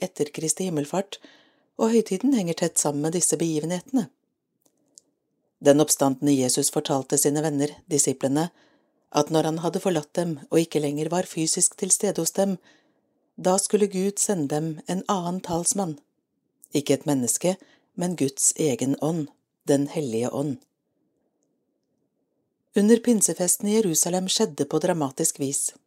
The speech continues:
Den hellige ånd kom over disiplene og utrustet og forvandlet dem. De hadde stengt seg inn og låst døren i frykt for å bli tatt av myndighetene. Nå gikk de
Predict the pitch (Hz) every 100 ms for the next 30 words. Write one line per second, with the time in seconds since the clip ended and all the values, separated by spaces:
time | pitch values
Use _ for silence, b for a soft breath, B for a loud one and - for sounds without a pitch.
0 | - 185 214 226 208 226 220 240 - b
1 | b b - 196 202 180 180 208 - 185
2 | - 190 214 185 165 - 196 - 208 -
3 | - - 214 226 190 180 180 208 254 175
4 | - _ _ _ _ _ _ _ _ _
5 | _ _ 170 160 175 175 165 165 - 185
6 | 190 226 226 175 170 - - 170 196 160
7 | 165 196 - - - 170 180 185 151 -
8 | - 190 208 165 170 180 240 202 - _
9 | _ _ _ _ _ _ _ _ _ -
10 | 165 180 180 -